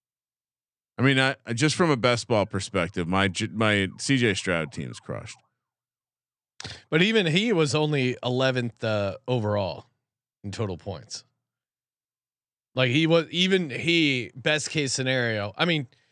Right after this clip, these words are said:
Speaker 2: it probably smashed for you because of how late you
Speaker 1: Yeah.
Speaker 2: drafted him, but you shouldn't be drafting him early is the point.
Speaker 1: Fair.
Speaker 2: Like, yeah, take some shots late for sure.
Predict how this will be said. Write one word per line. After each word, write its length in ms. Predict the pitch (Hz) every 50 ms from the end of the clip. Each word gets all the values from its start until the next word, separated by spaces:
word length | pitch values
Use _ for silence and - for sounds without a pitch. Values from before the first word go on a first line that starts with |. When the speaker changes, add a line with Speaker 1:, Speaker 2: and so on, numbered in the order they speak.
| _ _ _ _
Speaker 2:
it 120 | 160 151
probably 320 | 127 196 196 196 180 175 151
smashed 460 | - - - 143 139 139 156 165 -
for 100 | - 180
you 120 | 175 190
because 440 | 175 165 135 123 143 123 117 110 -
of 160 | - - 131
how 200 | 113 107 135 120
late 260 | 113 110 120 127 127 -
you 80 | 95 117
Speaker 1:
Yeah. 40 |
Speaker 2:
drafted 520 | 101 - 117 120 135 127 - - - 110 98
him, 100 | 92 90 -
but 160 | 170 175 160
you 100 | 160 165
shouldn't 260 | - - 262 226 180
be 100 | 156 143
drafting 460 | 123 120 143 123 123 123 - 117 117
him 220 | 113 104 95 92 - _
early 500 | - 123 131 127 107 80 58 - - - _ _ _
is 140 | - 110 101
the 80 | 92 104
point. 360 | 92 - 107 101 90 - - _ _ _ _
Speaker 1:
Fair. 300 | - 67 50 - - - _ _ _ _ _ _ _ _ _ _ _ _ _ _ _
Speaker 2:
Like, 200 | 151 139 120 107 -
yeah, 200 | - 196 156 113
take 220 | 101 - 160 160 151
some 120 | - 135
shots 400 | 110 - - 131 113 113 107 - 101
late 340 | 101 107 107 101 85 -
for 140 | _ _ 104 98
sure. 340 | - - 104 87 - -